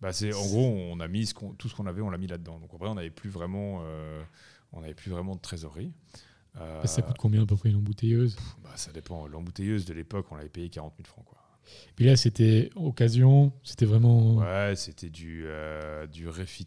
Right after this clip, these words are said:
Speaker 1: quoi. Donc c'était une occasion très récente, en fait. C'était,
Speaker 2: Ok.
Speaker 1: euh, l-, la boîte avait vendu cette machine à une brasserie. Et la brasserie, après une année et demie, en avait acheté une autre. Ils avaient reprise l'embouteilleuse et puis ils l'avaient remise en état et nous, on l'avait rachetée, quoi.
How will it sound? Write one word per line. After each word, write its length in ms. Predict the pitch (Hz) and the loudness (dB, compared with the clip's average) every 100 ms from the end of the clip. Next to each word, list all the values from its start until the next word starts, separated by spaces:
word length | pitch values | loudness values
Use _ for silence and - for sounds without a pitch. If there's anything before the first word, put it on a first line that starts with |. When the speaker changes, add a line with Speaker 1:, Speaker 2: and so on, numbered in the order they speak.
| - | -16
Speaker 1:
quoi. 140 | - - | -18 -16
Donc 180 | 87 78 | -14 -12
c'était 340 | 85 - 87 | -12 -8 -8
une 140 | 82 80 | -8 -12
occasion 560 | 80 90 87 101 104 92 | -10 -10 -8 -6 -6 -8
très 180 | - 92 | -8 -8
récente, 400 | 90 - 76 73 | -8 -10 -12 -18
en 60 | |
fait. 200 | - - | -20 -20
C'était, 240 | - - 120 | -20 0 2
Speaker 2:
Ok. 160 | - | 4
Speaker 1:
euh, 40 | 98 | 0
l-, 280 | 76 76 78 - - _ _ - | 0 -12 -20 -20 -20 _ _ -20
la 100 | 78 | -14
boîte 320 | 85 87 80 | -8 -8 -10
avait 220 | 78 78 | -14 -14
vendu 460 | 82 87 85 87 82 | -14 -12 -12 -12 -12
cette 220 | - 80 | -16 -16
machine 320 | 78 - 95 | -16 -12 -12
à 80 | 82 | -12
une 140 | 80 | -14
brasserie. 520 | 76 78 - 92 104 - _ _ _ _ _ 82 | -14 -14 -12 -8 -8 -10 _ _ _ _ _ -20
Et 120 | 80 | -16
la 100 | 76 | -14
brasserie, 320 | 78 76 98 | -12 -10 -8
après 260 | 82 82 82 | -8 -12 -14
une 80 | |
année 200 | 82 87 | -12 -12
et 40 | 82 | -12
demie, 280 | 82 87 87 | -12 -12 -12
en 80 | |
avait 120 | 76 78 | -12 -12
acheté 220 | 80 98 | -12 -10
une 140 | 85 80 | -12 -10
autre. 280 | 95 - | -10 -10
Ils 100 | 78 | -16
avaient 140 | 73 71 | -16 -16
reprise 540 | 85 95 - 98 85 | -8 -6 -6 -6 -6
l'embouteilleuse 760 | 85 82 78 76 78 92 87 78 | -10 -12 -14 -14 -12 -10 -10 -12
et 140 | 73 | -16
puis 160 | - 78 | -18 -20
ils 20 | |
l'avaient 180 | 78 78 | -18 -18
remise 340 | 73 85 82 | -14 -12 -12
en 80 | 78 | -12
état 280 | 78 85 85 | -14 -12 -12
et 40 | |
nous, 100 | 80 | -12
on 80 | 82 | -16
l'avait 220 | 78 82 | -18 -20
rachetée, 260 | 82 - - | -20 -20 -20
quoi. 140 | - | -20